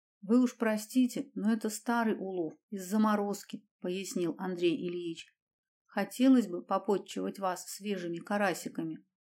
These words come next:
но как мы все теперь будем рыбачить, когда в реке?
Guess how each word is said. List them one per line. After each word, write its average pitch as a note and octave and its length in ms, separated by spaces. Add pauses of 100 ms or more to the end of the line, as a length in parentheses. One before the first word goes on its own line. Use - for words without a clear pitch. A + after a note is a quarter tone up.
но F#3+ 160
как A3+ 480
мы F#3+ 180
все A3 340
теперь G#3+ 360
будем G3 360
рыбачить, G3+ 600
когда F3+ 380
в G3 60
реке? A#3 520